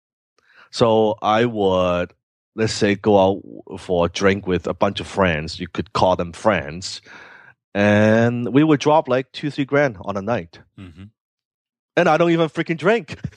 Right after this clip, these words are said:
Speaker 2: <laughs> Everyone
Speaker 1: I
Speaker 2: else had a good time, though. <laughs>
Speaker 1: Yeah, everybody else had a good time. Like, "What is this?" And, and I went through a period of time like that. Uh, I was so naive. I was, n-, you know, not very mature.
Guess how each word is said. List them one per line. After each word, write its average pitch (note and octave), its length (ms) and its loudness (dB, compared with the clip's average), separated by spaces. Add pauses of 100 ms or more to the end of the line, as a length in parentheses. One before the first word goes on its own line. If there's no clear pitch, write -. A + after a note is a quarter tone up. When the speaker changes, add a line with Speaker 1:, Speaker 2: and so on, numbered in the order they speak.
(140)
Speaker 2:
<laughs> - 1900 -6
Everyone C#3+ 280 2
Speaker 1:
I C4 40 6
Speaker 2:
else F#3 120 2
had C#3 120 4
a B2 60 0
good A2+ 180 0
time, G#2+ 260 -2
though. B2 280 -4
<laughs> - 120 -10
Speaker 1:
Yeah, B3+ 180 4
everybody A#3+ 380 2
else G#3 180 0
had E3+ 300 -4
a D3+ 40 -6
good E3 180 -2
time. A3 300 -2
Like, G#3+ 160 -8
"What C#4 140 0
is D#4+ 220 -2
this?" A#2+ 300 -2
And, D#3 160 -4
and D#3 220 -2
I D3+ 60 4
went G3 260 2
through G#3 100 4
a C#3 60 4
period D#3+ 300 2
of G2+ 100 -2
time B2 240 -2
like G2 280 -4
that. E2+ 380 -6 (520)
Uh, F#2+ 240 2
I G#2 40 0
was B2+ 120 0
so F3 120 2
naive. A2+ 720 -2
I G#2 140 2
was, F2+ 640 -4
n-, F#2+ 260 -14 (120)
you G#2+ 160 -8
know, F2 60 -10 (160)
not G2+ 80 0
very G2+ 180 2
mature. E2+ 760 -2